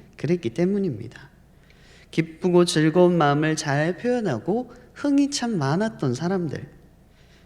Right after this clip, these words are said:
그리고 그가 그러지 않더라도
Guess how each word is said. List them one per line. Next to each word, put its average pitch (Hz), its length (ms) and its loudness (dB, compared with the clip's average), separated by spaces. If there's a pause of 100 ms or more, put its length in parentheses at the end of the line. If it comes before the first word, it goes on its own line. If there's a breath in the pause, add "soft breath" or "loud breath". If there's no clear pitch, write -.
그리고 175 800 2 (160)
그가 202 240 -2
그러지 220 300 0
않더라도 151 840 -4